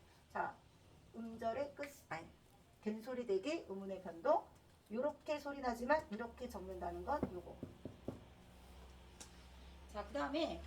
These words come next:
두음 법칙에 따라서 니은이 탈락하는 경우, 교체되는 경우. 자, 선생님 아까 얘기했죠? 탈락과 교체 구분하는 게 나온다고. 자, 양심은요. 양심.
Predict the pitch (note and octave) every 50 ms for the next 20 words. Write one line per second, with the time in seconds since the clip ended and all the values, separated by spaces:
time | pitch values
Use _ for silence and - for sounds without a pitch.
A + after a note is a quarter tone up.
0 | - - - - - - - D4 E4+ G4 G4+ G4+ G#4+ G#4+ - - G4+ F#4+ F#4+ F#4+
1 | - E4 E4 E4 E4 E4 D#4 C4 B3+ B3+ C4 B3+ A#3 G3+ F3+ E3+ E3 - - G3
2 | F#3+ C4 D4+ E4 E4 D#4+ D#4 - F4+ F#4+ F#4+ F#4+ - F4 E4 D#4+ D#4 C4 B3 A#3+
3 | B3 B3 - B3+ - - E4+ D4 D4 C4+ B3+ A#3+ G#3+ G3+ F#3+ F#3+ F3+ E3+ D#3+ D#3
4 | D#3+ E3 - - - - - - - - - B3+ B3 C4 B3+ B3+ B3+ A#3+ G3+ F#3+
5 | G3 A#3+ A#3 A#3+ - D4+ D4+ C#4 - - - - - - - - - D#4 D#4+ D#4
6 | D#4 D4+ - D4+ C#4+ C#4 - A#3 A#3 - B3+ - - G#3+ G3+ A3 A3 G#3+ G3 F#3+
7 | F#3+ F#3+ F3+ D3+ D#3 F3 F#3 E3+ D#3+ D3+ - - F#3+ - - - - - - -
8 | - - - G#3+ B3 C#4+ C#4 - F#4 F4 D4+ B3 B3+ D#4+ E4+ - - - - -
9 | - - - - - - - - - - - - - - - - - - - -
10 | - - - - - - - - - - - - - - - - - - - -
11 | - - - - - - - C#4 C#4+ E4 - - B3+ A#3 B3+ D#4+ F#4+